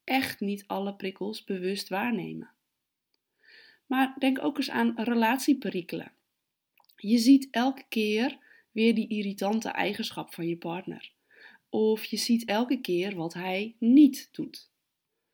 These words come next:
Totdat de relatietherapeut je een opdracht geeft om twintig mooie eigenschappen van je partner op papier te zetten.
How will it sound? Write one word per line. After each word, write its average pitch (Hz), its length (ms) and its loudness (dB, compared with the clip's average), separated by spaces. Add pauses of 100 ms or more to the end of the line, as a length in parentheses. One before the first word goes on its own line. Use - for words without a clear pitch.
(520)
Totdat 330 340 2
de 240 80 2
relatietherapeut 220 1120 0
je 170 300 -6
een 170 160 -4
opdracht 247 380 -2
geeft 202 420 -6
om 180 220 -8
twintig 302 540 2
mooie 226 400 0
eigenschappen 185 640 -6
van 170 180 -8
je 180 100 -6
partner 190 400 -2
op 165 100 -10
papier 165 340 -8
te - 100 -16
zetten. - 360 -16